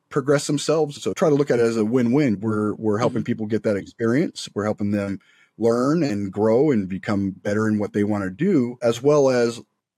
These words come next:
Speaker 1: helping to kind of spread the word of what we're doing. So it just something that hopefully provides opportunities all the way around, not just for people in the program who are looking for these safe places to play, but people who can go out there and kind of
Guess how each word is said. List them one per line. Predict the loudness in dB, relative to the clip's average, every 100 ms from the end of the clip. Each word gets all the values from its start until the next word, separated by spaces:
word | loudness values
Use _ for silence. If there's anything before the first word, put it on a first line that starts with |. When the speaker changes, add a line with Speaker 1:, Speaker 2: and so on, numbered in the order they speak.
| -4
Speaker 1:
helping | 0 2 0
to |
kind | 0 -2
of | 0
spread | 0 0
the | 2
word | 2 2
of |
what | 0 -2
we're | -4
doing. | -4 -4 -4 -10 _
So | -10 -6 -6 -8 -16 _ _ _ -10
it | -4
just | -4 -4 -10 _ -4
something | -2 2
that | 2
hopefully | 2 2 2
provides | 2 -2 0 0 0
opportunities | -4 -4 -4 -4 -4
all | -6
the | -6
way | -4 -6
around, | -6 -8 -6
not | -6 -4
just | -2 -4 -2
for | -2 0 -2 -2
people | -2 2
in | 0
the | 0
program | 0 2 0 -2 -2
who | -2 -4 -4 -6 -10 _ _ -6
are | -4
looking | -2 -4
for | -4 -2
these | -2
safe | -2 -2
places | -2 -4 -2 -6 -8 -12
to | -14
play, | -6 0 2 2 0
but | -2 -2 -2 -4 _ _ _ _ _
people | -2 2
who | 2
can | 2
go | 2
out | 0 0
there | -2 -2
and | -4 -4
kind | -4
of | -2 -4 -8